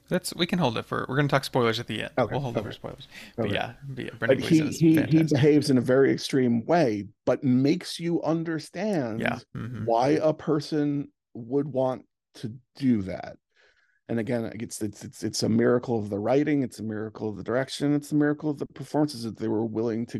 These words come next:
Speaker 2: go there.
Speaker 1: Mm-hmm.
Speaker 2: Um, and Kerry Condon is wonderful
Speaker 1: She's so
Speaker 2: as,
Speaker 1: good.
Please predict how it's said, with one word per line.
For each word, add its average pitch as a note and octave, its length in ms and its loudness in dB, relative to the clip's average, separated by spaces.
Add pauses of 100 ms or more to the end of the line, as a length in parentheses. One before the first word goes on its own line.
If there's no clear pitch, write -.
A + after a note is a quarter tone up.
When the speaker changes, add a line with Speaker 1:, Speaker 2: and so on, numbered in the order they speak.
(120)
Speaker 2:
go A#2+ 220 -2
there. G2+ 340 -6 (340)
Speaker 1:
Mm-hmm. B2 320 -12
Speaker 2:
Um, A2+ 480 0 (920)
and G#2 280 -2
Kerry G#2+ 280 0
Condon C3 580 2
is B2+ 240 -4
wonderful C3+ 600 -2
Speaker 1:
She's A2 160 -6
so A2 80 -6
Speaker 2:
as, G#2+ 60 -8
Speaker 1:
good. - 300 -12